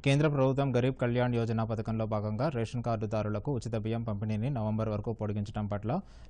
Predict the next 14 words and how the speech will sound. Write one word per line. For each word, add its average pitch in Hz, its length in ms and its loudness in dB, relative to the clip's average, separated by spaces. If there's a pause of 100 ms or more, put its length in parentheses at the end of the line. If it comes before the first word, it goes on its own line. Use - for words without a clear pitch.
లబ్ధిదారులు 127 500 4
హర్షం 113 280 -2
వ్యక్తం 101 320 -4
చేస్తున్నారు. 98 440 -4 (500)
కరోనా 151 260 6
విపత్కర 139 460 2
పరిస్థితుల్లో 120 600 0
ప్రభుత్వ 123 400 -2
నిర్ణయాలు 113 480 -2
కొంత 117 260 -2
ఊరట 113 240 0
కలిగిస్తున్నాయనే 107 680 -2
ఆనందం 104 400 -2
వ్యక్తం 113 320 -2